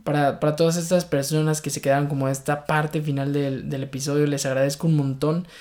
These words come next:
Y para las, las personas que no se quedaron, también les agradezco un montón por haber empezado por lo menos a reproducir este podcast. Espero también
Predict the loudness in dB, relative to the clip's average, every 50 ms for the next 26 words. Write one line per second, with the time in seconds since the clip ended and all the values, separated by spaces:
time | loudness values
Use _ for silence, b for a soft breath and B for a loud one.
0 | B B B -6 -4 -2 0 0 2 2 0 0 0 -2 -2 -2 -4 -4 -2 0
1 | 0 0 0 2 0 2 2 2 0 0 -2 0 0 0 0 0 0 0 -2 -2
2 | -2 0 0 0 0 -2 -2 -2 -2 -4 -4 -2 -2 -2 -2 -2 -2 -2 -2 0
3 | 0 0 0 -2 -2 0 0 0 0 -2 -2 -4 -6 -6 -4 -2 -2 -2 -2 -2
4 | -4 -4 -4 -4 -2 -2 -2 -2 -4 -6 B B B B B B B -4 -2 -2
5 | -2 -2 0 -2 -2 0 0 -2 -2 -2 -4 -6 -2 -2 -2 0 0 0 0 0
6 | 0 -2 -6 B B B B B _ -8 -8 -2 2 2 2 2 2 0 -2 0
7 | 0 0 0 0 -2 -4